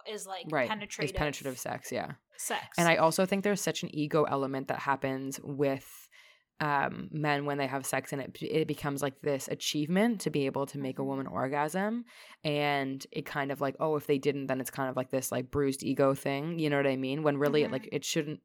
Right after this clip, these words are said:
Speaker 2: ever be about that, 'cause you're ma-,
Speaker 1: Yeah.
Speaker 2: you're kind of gamifying something that's quite intimate.
Speaker 1: Yeah.
Speaker 2: Um, and I think it should be more about, like, whether the people enjoyed themselves, while they're, whether they felt like,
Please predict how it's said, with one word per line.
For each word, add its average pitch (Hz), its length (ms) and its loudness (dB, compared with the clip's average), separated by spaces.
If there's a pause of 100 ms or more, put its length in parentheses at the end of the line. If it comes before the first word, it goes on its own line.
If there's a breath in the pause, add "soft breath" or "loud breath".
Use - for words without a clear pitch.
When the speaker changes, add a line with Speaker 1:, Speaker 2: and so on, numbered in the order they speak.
(120)
Speaker 2:
ever 135 300 0
be 131 360 -2
about 131 640 -2 (120)
that, 160 340 0
'cause 147 120 -6
you're 143 80 0
ma-, 139 140 -2
Speaker 1:
Yeah. 151 180 -2
Speaker 2:
you're 147 80 4
kind 151 160 0
of 131 160 -6
gamifying 147 640 0
something 139 280 -2
that's 131 160 0
quite - 300 0
intimate. 170 560 0 (200 loud breath)
Speaker 1:
Yeah. 226 180 -2 (180)
Speaker 2:
Um, 139 600 2 (300)
and 156 80 2
I 147 80 4
think 151 180 0
it 151 80 2
should 156 120 0
be 151 100 4
more 143 340 4
about, 139 360 4
like, 135 200 0
whether 131 300 0
the 139 100 -2
people 139 300 0
enjoyed 131 380 0
themselves, 135 640 0
while 135 160 2
they're, 139 200 0
whether 139 300 4
they 135 120 4
felt 131 240 4
like, 143 200 0